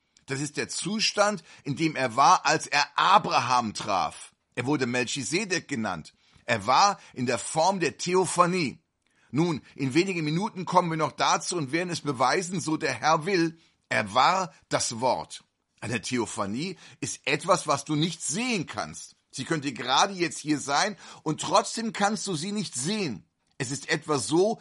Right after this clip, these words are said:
wie mit dem Fernsehen. Es ist in einer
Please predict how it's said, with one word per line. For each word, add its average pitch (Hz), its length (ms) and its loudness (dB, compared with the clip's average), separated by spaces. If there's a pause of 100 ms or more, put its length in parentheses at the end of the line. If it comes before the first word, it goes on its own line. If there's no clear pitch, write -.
(140)
wie 147 100 2
mit 160 160 2
dem 160 140 2
Fernsehen. 123 880 -2 (200)
Es - 260 -4 (160)
ist 175 320 -2 (160)
in 139 140 -4
einer 135 340 2